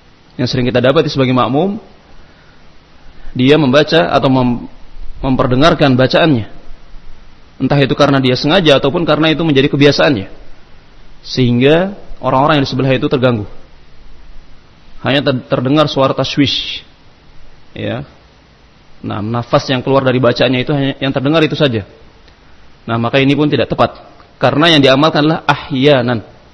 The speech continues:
Terkadang. Terkadang saja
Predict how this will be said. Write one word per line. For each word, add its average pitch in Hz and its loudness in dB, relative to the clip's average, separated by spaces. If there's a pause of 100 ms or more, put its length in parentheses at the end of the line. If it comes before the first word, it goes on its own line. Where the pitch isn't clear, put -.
(920)
Terkadang. 135 0 (1120)
Terkadang 127 -2
saja 123 0